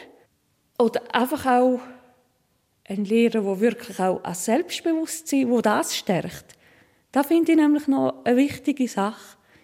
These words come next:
dass man dem Kind, ja, ein starkes Selbstbewusstsein mit auf den Weg gibt.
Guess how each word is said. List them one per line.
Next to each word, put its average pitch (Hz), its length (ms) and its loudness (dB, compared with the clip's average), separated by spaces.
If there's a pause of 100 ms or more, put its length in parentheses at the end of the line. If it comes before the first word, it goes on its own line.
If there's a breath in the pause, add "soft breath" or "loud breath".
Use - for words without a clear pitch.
(500 soft breath)
dass - 160 -8
man 247 120 2
dem 254 100 0
Kind, 302 480 2 (1080 soft breath)
ja, 226 220 2
ein 240 120 0
starkes 226 520 -2
Selbstbewusstsein 254 920 0
mit 240 260 2
auf 240 140 -4
den 226 140 -2
Weg 185 360 -4
gibt. - 420 -12